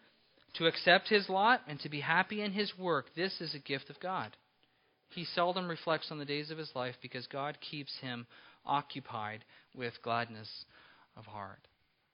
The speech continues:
And so the way I would s-, summarize this and kind of show it here is, is this. If you have good work and it produces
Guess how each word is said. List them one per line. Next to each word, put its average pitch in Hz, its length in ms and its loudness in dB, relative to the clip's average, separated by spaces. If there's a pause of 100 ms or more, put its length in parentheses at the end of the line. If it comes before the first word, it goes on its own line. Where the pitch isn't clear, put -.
(680)
And 156 100 -4
so 190 100 -2
the 185 100 0
way 208 180 4
I 185 100 10
would 165 140 2
s-, - 160 -16 (160)
summarize 170 440 2
this 170 200 -6
and 139 80 -10
kind 160 200 -2
of 143 60 -4
show 156 280 -2
it 139 60 -6
here 151 300 -2
is, 135 140 -4 (140)
is 135 180 -10
this. 120 260 -2 (720)
If 143 160 -10
you 185 140 -6
have 175 320 0
good 156 180 -4
work 143 460 -8 (1080)
and 131 140 -8
it 139 140 -8
produces 135 640 -8